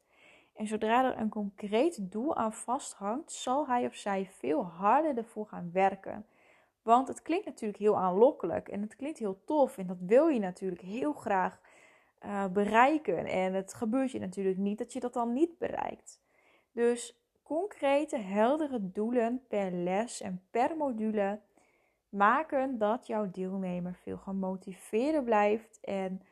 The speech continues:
ehm, door jouw training wil gaan. Nou, dat is nummer één. Nummer twee is toepassing.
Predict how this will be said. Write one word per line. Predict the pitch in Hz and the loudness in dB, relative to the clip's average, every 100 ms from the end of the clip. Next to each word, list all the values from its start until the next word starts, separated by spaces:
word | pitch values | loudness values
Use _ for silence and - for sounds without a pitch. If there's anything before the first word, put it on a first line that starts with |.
| _ _ _ _ | _ _ _ _
ehm, | 208 196 196 190 - | -14 -10 -10 -10 -12
door | 208 233 | -2 2
jouw | 214 196 | 2 0
training | - 208 214 202 - | -6 0 2 0 -4
wil | - - | -12 -14
gaan. | - - 233 220 _ _ _ _ _ _ _ | -16 -16 -16 -20 _ _ _ _ _ _ _
Nou, | - - | -18 -6
dat | 220 277 | 0 0
is | 285 | 0
nummer | 254 240 - - | -2 -2 -4 -6
één. | - 196 196 _ _ _ _ _ - | -6 -6 -14 _ _ _ _ _ -10
Nummer | 254 294 - - | -6 -6 -10 -14
twee | - 247 277 359 415 - _ _ _ | -2 2 4 6 4 0 _ _ _
is | 254 254 262 - - _ _ _ _ _ | -4 -2 -2 -6 -14 _ _ _ _ _
toepassing. | 311 285 - - - - - | 0 0 0 -2 -4 -14 -12